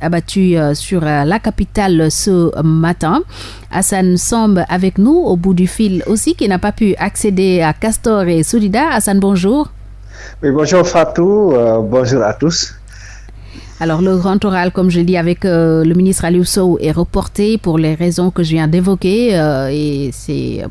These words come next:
Speaker 1: pour samedi prochain, Inch'Allah. Avec vous, Hassan, on va discuter de l'actualité, euh, fortement marquée par, euh, cette, euh, loi, euh, code pénal, euh, procédure, euh, donc, qui a été, euh, enclenchée et qui a abouti hier au vote.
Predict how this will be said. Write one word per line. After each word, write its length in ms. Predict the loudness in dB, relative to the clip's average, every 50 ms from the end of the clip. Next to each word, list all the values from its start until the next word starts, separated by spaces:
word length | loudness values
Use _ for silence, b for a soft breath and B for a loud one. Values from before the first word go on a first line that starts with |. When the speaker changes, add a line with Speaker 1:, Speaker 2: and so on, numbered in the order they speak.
| -10
Speaker 1:
pour 160 | -10 -10 -10 -6
samedi 400 | -6 0 0 2 2 2 0 0
prochain, 420 | -2 -4 -4 -2 -2 -2 -4 -2 -2
Inch'Allah. 460 | 0 0 0 0 -2 -2 -2 -2 -4 -6 B B B B B B -2
Avec 180 | 0 2 2
vous, 240 | 2 2 2 2 2 2
Hassan, 440 | 2 0 0 0 0 2 2 2 2
on 240 | 2 2 2 2
va 160 | 2 2 0 0
discuter 640 | 0 0 -2 0 -2 -4 -2 0 2 2 2 2
de 80 | 2 2
l'actualité, 760 | 0 0 -2 -2 -2 -2 0 0 0 0 0 0 0 -2 -4 B B B B B B -6
euh, 280 | -4 -2 -2 -2 -2
fortement 640 | -4 -2 -4 -4 -4 -2 0 0 2 2 2 2 2
marquée 460 | 0 0 -2 -4 -2 0 0 0 0
par, 280 | 0 0 -2 0 0
euh, 140 | 0 -2 -2
cette, 340 | -2 -2 -2 -4 -4 -2 -2
euh, 160 | -2 0 2
loi, 360 | 2 2 2 2 2 2 2
euh, 840 | 0 0 0 0 -2 -2 -2 -4 -6 -6 -8 -8 -8 -8 -8 -10 -10 -10 -6
code 200 | -4 -4 -4 -4 -8 -8 -4
pénal, 480 | 0 2 2 2 2 2 2 2 2 2
euh, 160 | 2 0 -2
procédure, 540 | -4 -4 -4 -4 -4 -4 -4 -2 -2 -2 -2
euh, 400 | -2 -4 -4 -4 -6 -6 -8 -6
donc, 320 | -4 -4 -4 -4 -4 -6 -8 -4
qui 100 | -2 -2
a 60 | -2
été, 340 | -2 -2 -2 -2 0 0 0 B B B B B B B B B -6
euh, 420 | -4 -2 -2 -2 -2 -2 -4 -4 -4
enclenchée 880 | -4 -4 -2 -2 0 0 0 -2 0 0 0 0 0 0 0 0 0 0
et 60 | 0
qui 160 | 0 -2 -2
a 100 | 0 0
abouti 360 | 0 0 0 -2 -2 0 0
hier 460 | 2 2 2 2 0 0 0 0 -2 0
au 140 | 0 0
vote. 400 | 0 0 0 -2 -2 -2 -2 -2